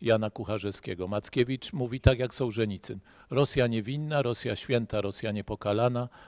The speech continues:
zły jest tylko komunizm, który przyszedł z Zachodu", prawda? E, to jest tylko nasza rusofobia, jeśli, e, uważamy, że tam coś było złego przed siedemnastym rokiem, tysiąc dziewięćset siedemnastym, prawda? E, no,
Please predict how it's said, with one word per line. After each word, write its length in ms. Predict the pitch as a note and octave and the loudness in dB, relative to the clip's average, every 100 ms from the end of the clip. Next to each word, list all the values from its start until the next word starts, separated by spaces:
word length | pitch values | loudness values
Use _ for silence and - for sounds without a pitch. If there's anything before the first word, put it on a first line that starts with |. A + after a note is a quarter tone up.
| - | -12
zły 240 | A2+ C#3 | -2 4
jest 180 | A#2+ - | 4 2
tylko 260 | A#2 G#2+ G#2 | -4 -2 -2
komunizm, 540 | A#2 A2 A#2 A2+ A2+ | -2 0 0 -2 -6
który 260 | - G#2 G2+ | -4 -2 -2
przyszedł 400 | - G#2+ G#2+ F#2+ | -2 0 -2 0
z 40 | |
Zachodu", 500 | G#2 G2 G#2 F#2 - - | 2 2 0 -4 -6 -12
prawda? 460 | - - - F3 F3 - - - - - | -12 -12 -10 -10 -10 -16 -20 -20 -20 -10
E, 160 | G#2 G2+ _ | -6 -6 _
to 140 | - C#3+ | 0 4
jest 180 | B2+ - | 4 0
tylko 220 | A#2 B2+ | -4 -2
nasza 320 | A#2+ - A2+ | -2 0 0
rusofobia, 840 | G#2+ - G#2 C3+ C3 A#2 A#2 A2 - - - - | 0 -4 -4 2 2 4 2 2 -2 -20 -20 -16
jeśli, 640 | - A2+ G#2+ - A2 G#2+ - G#2+ G#2+ | -4 -2 -2 -4 -4 -4 -4 -2 -2
e, 60 | |
uważamy, 680 | - G#2+ A2 G#2 A#2 A2 G#2+ | -2 4 4 6 2 2 0
że 360 | F#2 G#2 G2+ A2+ - - - | -2 -2 -2 -2 -10 -16 -4
tam 200 | C3+ A#2+ | -2 0
coś 220 | A#2+ G#2 | 2 6
było 280 | A2 A2+ G#2 | 10 10 10
złego 360 | G#2+ A#2 G#2 | 8 6 6
przed 260 | G2+ A2 - | 2 0 0
siedemnastym 680 | A2 G#2 G2+ G2+ - A2+ G2+ | -2 -2 -2 -4 -4 -2 0
rokiem, 260 | F#2+ F#2+ | 0 -2
tysiąc 240 | F2+ G2+ G2 | -4 -4 0
dziewięćset 400 | F#2+ F2+ G2+ - | -2 -2 -6 -4
siedemnastym, 600 | G#2 G2+ F#2 E2 - - | -2 -2 -4 -8 -14 -18
prawda? 380 | _ _ F3 G3+ - - - - - - - - | _ _ -6 -6 -10 -20 -20 -20 -20 -20 -18 -4
E, 340 | B2 A#2+ A#2 A#2+ - C#3+ - - - - - - - - G3+ | 2 6 6 4 -6 -8 -10 -12 -16 -20 -18 -18 -18 -16 -6
no, 200 | F3+ | -4